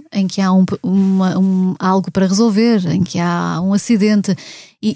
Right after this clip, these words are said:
e perante isso, eh, é difícil, eh, ao empregador, eh, provar em tribunal, eh, que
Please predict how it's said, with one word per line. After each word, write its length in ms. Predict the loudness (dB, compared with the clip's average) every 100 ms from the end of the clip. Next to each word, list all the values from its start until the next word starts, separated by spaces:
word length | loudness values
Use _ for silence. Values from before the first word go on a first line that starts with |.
| -2
e 40 |
perante 500 | 0 2 2 2 0
isso, 360 | 0 -2 -4 -2
eh, 200 | 0 0 0
é 200 | -2 0
difícil, 640 | 0 0 -2 0 0 0 2
eh, 240 | 2 2 2
ao 340 | 2 4 4
empregador, 640 | 4 4 2 2 4 2 2
eh, 420 | 0 0 2 0 -4 _ _
provar 580 | 0 2 2 2 2 2
em 300 | 4 4 2
tribunal, 640 | 2 2 4 4 4 2 0 -4 -18 -18 -8
eh, 320 | -2 0 0 -2
que 560 | 0 4 6 6 4